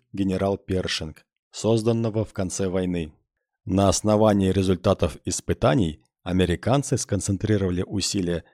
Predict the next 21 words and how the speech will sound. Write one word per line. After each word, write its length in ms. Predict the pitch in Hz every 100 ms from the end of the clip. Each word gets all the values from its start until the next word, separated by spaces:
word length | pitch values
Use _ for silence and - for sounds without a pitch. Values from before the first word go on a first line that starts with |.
| _
на 180 | 92 90
ста 220 | - 107
двадцати 560 | 98 92 - - - 117
миллиметровой 640 | 131 127 123 117 98 95 107
пушке, 540 | - 87 - 90 82 _ -
обладавшей 720 | 98 104 104 104 101 - 92
наилучшими 640 | 85 82 82 127 - 127 127
баллистическими 920 | 101 92 - 104 92 95 - 98 87
характеристиками. 1120 | 90 87 - 92 87 - - - 82 78 - _ _ _ _
В 120 | -
тысяча 420 | 123 113 113 110
девятьсот 500 | 95 107 104 - 104
сорок 360 | - 104 95 -
восьмом 440 | 92 - 92 87
году 460 | 82 82 107 139 _ _
началась 540 | 95 90 - 87 117 -
разработка 640 | 120 117 104 98 - 98
танка 400 | 104 90 87 101
Т 180 | - 90
сорок 380 | - 95 98 -
три, 340 | 90 80